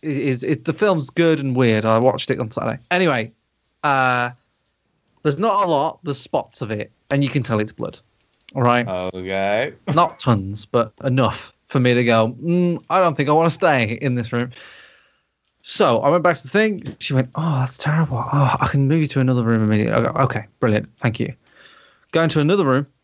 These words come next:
Speaker 1: uh, and I, and she says, "It's room this," and da, da, da. Walk in, and it stinks of paint. Like, really badly stinks of paint. And I can't, um, I get headaches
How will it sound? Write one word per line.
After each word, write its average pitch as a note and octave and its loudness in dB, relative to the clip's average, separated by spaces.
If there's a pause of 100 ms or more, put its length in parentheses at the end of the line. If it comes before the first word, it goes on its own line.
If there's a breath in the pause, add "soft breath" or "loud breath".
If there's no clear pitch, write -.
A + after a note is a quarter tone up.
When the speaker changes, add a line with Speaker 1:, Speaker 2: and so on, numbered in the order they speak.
(260)
Speaker 1:
uh, C3 2 (120)
and D3 0
I, C3 2
and C3+ -4
she C#3 -8
says, B2 -6
"It's A#2+ -8
room G3 2
this," F#3 0
and C3 -4
da, B2+ -6
da, B2 2
da. A#2+ -4
Walk D#3 0
in, B2+ 2 (140)
and C3 2
it B2+ -6
stinks - -4
of A2+ -6
paint. - -2 (520)
Like, A#2 -2
really B2+ 0 (600)
badly A2+ -6 (120)
stinks - -6
of G2 -10
paint. A2+ -4 (1040 soft breath)
And C3 2
I C#3 2
can't, B2 0 (220)
um, A2+ -4 (640)
I C#3 4
get C#3 2
headaches B2 -6